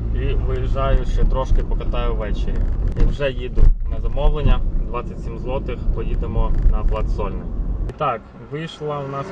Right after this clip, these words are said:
поїздка в ітозі на двадцять шість, двадцять шість, двадцять сім. Е, це в нас вийшло за десять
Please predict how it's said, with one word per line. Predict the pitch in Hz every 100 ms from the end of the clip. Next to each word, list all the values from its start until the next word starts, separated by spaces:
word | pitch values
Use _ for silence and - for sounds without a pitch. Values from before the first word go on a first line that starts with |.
| -
поїздка | 131 143 156 - 143 135 139 - - - - 117
в |
ітозі | 120 147 147 135
на | 127 127
двадцять | 120 127 139 - 120
шість, | - 135 131 - - - - - - - - - - - - - - - - -
двадцять | 113 131 - 120
шість, | 147 135
двадцять | 127 131 - 127 -
сім. | 120 101 85 - - - - - - - - - - - - - - - - - 120
Е, | 117 117
це | - 131
в |
нас | 131 -
вийшло | 135 131 127
за | 120
десять | 117 127 - 117